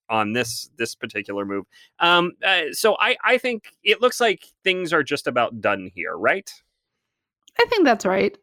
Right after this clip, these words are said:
Speaker 2: Um, and I think it's honestly okay. I think this was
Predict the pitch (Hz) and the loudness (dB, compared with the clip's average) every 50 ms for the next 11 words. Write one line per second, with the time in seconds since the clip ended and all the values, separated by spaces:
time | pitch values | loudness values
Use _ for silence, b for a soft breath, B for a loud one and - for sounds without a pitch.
0 | _ - - 285 254 233 226 226 226 220 220 226 - - - - _ _ _ _ | _ -2 2 4 4 6 6 6 4 4 0 -2 -4 -6 -14 -20 _ _ _ _
1 | _ _ _ _ _ _ _ - _ 370 403 415 - - 427 - 415 330 320 330 | _ _ _ _ _ _ _ -4 _ 2 4 4 4 2 2 2 2 4 6 6
2 | 320 320 - - 247 220 208 208 202 - - - - - - - - - - 196 | 6 6 6 4 4 4 4 2 0 0 -2 -2 -2 -2 -4 -8 -10 -8 -8 -8
3 | 185 - 220 214 202 - 220 202 196 - - 208 208 208 202 202 196 190 190 - | -6 -6 -6 -8 -6 -4 -4 -4 -4 -4 -4 -2 -2 0 2 0 0 -2 -4 -10